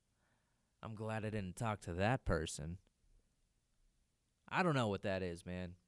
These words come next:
I don't know. I don't know.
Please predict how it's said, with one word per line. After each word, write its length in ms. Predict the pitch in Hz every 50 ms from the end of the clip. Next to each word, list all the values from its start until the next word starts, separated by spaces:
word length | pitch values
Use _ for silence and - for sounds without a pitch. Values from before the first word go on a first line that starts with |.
| _ _ _ -
I 120 | - 156 185
don't 80 | 214
know. 180 | 226 214 131 - - _ _ _ _ - - - - - - - - - - - _ _ _ _ _ _ _ _ _ _ _ _ _ _ _ _ _ _ _ _ _ _ _ _ _ _ _ _ _ _ _ _ _ -
I 140 | 120 127 147
don't 160 | 190 190 202
know. 240 | 202 190 131 98